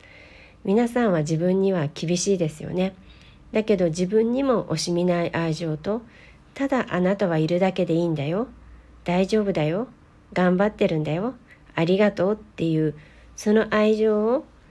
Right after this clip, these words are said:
一人一人が自分に向けられたら、もっともっと素晴らしい世界になっていくんじゃないかなと思います。なので、皆さんもこのお正月、自分にも惜しみない愛情を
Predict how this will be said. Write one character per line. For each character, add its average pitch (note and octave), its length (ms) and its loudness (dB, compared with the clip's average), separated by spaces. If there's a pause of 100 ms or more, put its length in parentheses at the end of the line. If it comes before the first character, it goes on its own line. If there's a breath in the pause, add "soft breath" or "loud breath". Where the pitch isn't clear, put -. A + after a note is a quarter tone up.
(160 soft breath)
一 - 280 2
人 C4+ 120 2
一 C#4 220 -2
人 C4+ 120 0
が G3 100 4
自 E3 180 2
分 E3+ 200 2
に E3 120 2
向 E3 120 2
け F3+ 120 0
ら F3 160 0
れ F3 100 0
た E3 160 -4
ら、 D#3 320 -2 (540 loud breath)
も A3+ 100 -2
っ B3 40 -2
と A#3 180 0
も B3+ 120 4
っ D4 80 -6
と G3 280 0
素 - 200 -12
晴 E3+ 100 2
ら F3 100 2
し F3 180 -2
い D#3 40 0
世 E3 140 -2
界 D#3 220 -2
に D3+ 100 0
な E3+ 120 0
っ E3 40 -2
て E3 160 -4
い D3+ 80 0
く E3 160 -2
ん D#3 60 0
じ D3+ 80 -2
ゃ D#3 40 0
な F3 140 0
い E3 80 -2
か E3+ 120 -4
な A3 260 0
と E3 360 -2 (120)
思 D3+ 220 0
い D3 80 -2
ま D#3+ 180 -2
す。 - 140 -20 (1040 loud breath)
な G#3 100 4
の F3 180 4
で、 F#3 300 4 (240 loud breath)
皆 G3+ 240 4
さ F#3 200 0
ん D#3+ 100 2
も F3+ 200 4
こ - 160 -4
の D#3+ 140 2
お D#3+ 80 0
正 D#3+ 180 -4
月、 E3 420 -4 (400 loud breath)
自 E3+ 140 0
分 E3+ 240 4
に F#3 120 2
も G3 180 2
惜 - 160 -4
し F3 180 -4
み F3 140 2
な G#3+ 180 4
い A3+ 100 0
愛 F3+ 220 2
情 E3 240 -2
を D#3+ 260 -2